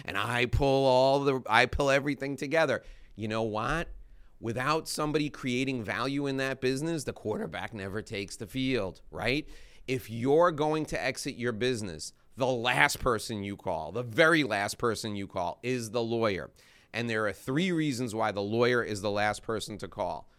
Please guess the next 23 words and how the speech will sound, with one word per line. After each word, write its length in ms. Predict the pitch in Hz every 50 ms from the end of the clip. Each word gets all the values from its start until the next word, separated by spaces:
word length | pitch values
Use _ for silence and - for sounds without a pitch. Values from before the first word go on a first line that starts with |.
| - _ _
Number 460 | - 90 110 117 127 139 156 180 196 190
one, 500 | 180 170 143 123 117 110 107 110 113 110 _ _ _ _ _ -
lawyers 680 | 98 113 117 127 143 143 147 147 143 143 139 135 - _ -
know 540 | - 104 117 120 117 117 117 113 117 113 113 _ -
nothing 540 | 101 113 117 117 131 - 151 139 131 123 -
about 520 | - 107 107 110 104 101 107 104 - 104 98
building 440 | 120 123 117 110 117 117 110 107
vis-, 240 | 101 98 110 110 104
business 500 | - - 104 117 104 98 113 107 92 85
value. 480 | 85 98 92 87 90 87 80 67 55 50 _ _ _ _ _ _ _ -
The 100 | - 120
only 220 | 131 160 196 220
people 280 | 175 175 214 208 175 175
who 120 | 165 170 165
know 180 | 156 156 147
less 280 | 147 131 135 147 - -
about 260 | 170 147 151 151 147
building 340 | 156 156 156 147 156 151 147
vi-, 160 | 131 147 156 - 113
business 340 | 139 151 139 151 156 139
value 500 | 123 139 143 147 151 160 170 190 226 185 - _ -
are 100 | 101 110
doctors. 640 | 104 123 101 104 - - - 73 58 - - -